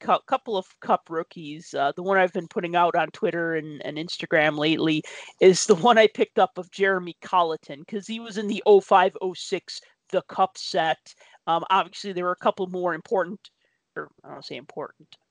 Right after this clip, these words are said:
a couple more collectible rookies in the oh five, oh six The Cup set.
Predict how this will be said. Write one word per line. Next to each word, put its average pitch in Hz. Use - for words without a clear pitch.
a 180
couple 208
more 185
collectible 196
rookies 170
in 180
the 175
oh 170
five, 170
oh 175
six -
The 175
Cup -
set. -